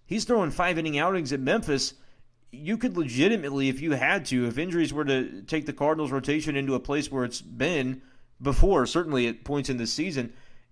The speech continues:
and you're, you're scrambling, Dakota Hudson could start. You could, you could absolutely, I know they wanna probably be careful with workload, but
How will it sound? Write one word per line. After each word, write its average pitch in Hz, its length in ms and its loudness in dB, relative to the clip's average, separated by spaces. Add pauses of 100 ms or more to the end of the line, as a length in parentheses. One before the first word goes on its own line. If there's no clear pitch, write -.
(140)
and 135 140 -2
you're, 131 180 0
you're 127 140 0
scrambling, 160 640 -2 (260)
Dakota 185 320 4
Hudson 151 320 4
could 131 160 -2
start. - 360 0 (140)
You 151 160 2
could, 139 380 -2
you 135 100 -6
could 131 140 -2
absolutely, 135 720 0 (260)
I 127 240 -2
know 143 160 2
they 156 60 2
wanna 143 180 -2
probably 135 380 0
be 127 100 0
careful 135 380 0
with 120 160 -2
workload, 127 500 0
but 123 220 0